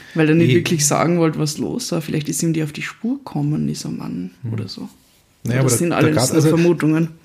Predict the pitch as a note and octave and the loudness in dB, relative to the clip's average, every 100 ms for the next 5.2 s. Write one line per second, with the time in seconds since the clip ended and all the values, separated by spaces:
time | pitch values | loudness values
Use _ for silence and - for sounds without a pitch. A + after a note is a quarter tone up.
0 | _ - C3+ A#2+ A2 B2+ A#2 A#2 B2+ C3 | _ 0 2 2 -2 -2 0 -2 -4 -2
1 | B2+ C3 C3 A#2+ A#2 A#2+ A2+ - - - | 2 0 0 0 0 -4 -6 -6 -6 -4
2 | G#2+ - A#2 C3+ C#3 A#2+ A#2+ A#2 A2+ A2+ | -2 0 2 2 2 0 2 2 0 -2
3 | A2+ B2 A2 A2 G2+ G#2+ - A#2 A2 A2 | -4 -2 0 0 0 -2 -2 -2 0 0
4 | A2 G#2+ G#2+ - A#2 A2+ A#2 A2+ - G2+ | 0 0 -2 0 0 2 2 0 0 2
5 | G#2 | 2